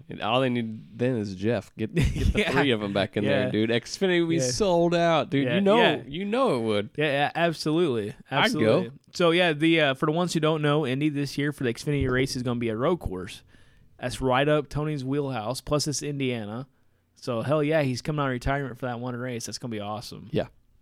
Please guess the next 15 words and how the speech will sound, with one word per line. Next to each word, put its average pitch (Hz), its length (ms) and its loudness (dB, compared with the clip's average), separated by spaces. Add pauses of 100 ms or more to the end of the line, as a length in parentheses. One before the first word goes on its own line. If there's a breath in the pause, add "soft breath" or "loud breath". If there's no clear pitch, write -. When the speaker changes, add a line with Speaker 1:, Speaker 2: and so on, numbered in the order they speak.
Speaker 1:
absolutely. 107 500 -8 (1120 loud breath)
Um, 113 360 2
news 143 320 2
today 135 800 0
is 107 520 0
that 107 360 0
Speaker 2:
Ugh. 110 260 -8 (420 loud breath)
Speaker 1:
Speed 214 580 -2
Weeks, 117 500 0 (240)
uh, 110 440 2
traditionally 117 520 -2
a 98 60 -2
two-week 165 500 2
affair, 110 400 2
sometimes, 113 480 -2